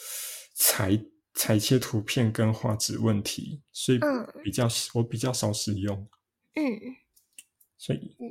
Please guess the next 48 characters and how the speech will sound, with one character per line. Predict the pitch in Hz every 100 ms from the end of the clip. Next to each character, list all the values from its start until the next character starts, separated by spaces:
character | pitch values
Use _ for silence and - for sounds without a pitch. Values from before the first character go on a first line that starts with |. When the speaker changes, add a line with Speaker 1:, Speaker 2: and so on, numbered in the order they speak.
| 269
Speaker 1:
以 | 120
上 | 123 120
就 | 120
是 | 120
找 | 113 104
到 | 113
地 | 104 107
方。 | - 101
Speaker 2:
嗯。 | 113 -
Speaker 1:
OK。 | 143 - 139 139 160 - _ _ _ _
Speaker 2:
好， | - - - 214 254 330 - - - -
那 | 349 349 294
最 | 269 320
后 | 302 311
想 | 247
要 | 226 233
问 | 269 254 226
你， | -
就 | - 240
是 | 233 247 233 240 - - -
你 | 226
觉 | 233 294
得 | 339 302
什 | 240
么 | 220 220
样 | 277 294 247
的 | 220 214
生 | - 294
活 | 302 226 226
方 | 247 240
式 | 247 - 233
是 | - 233
会 | 247
让 | 240 220 208
你 | 202
觉 | 202
得 | 196 202
心 | 208 220 226
灵 | 202 190
比 | 196
较 | - 208
富 | - 220 -
足 | - - -
的？ | - _ _ _ _ -
Speaker 1:
主 | 147
要 | 113 123
就 | 131
是 | 127 139 131 123 120 131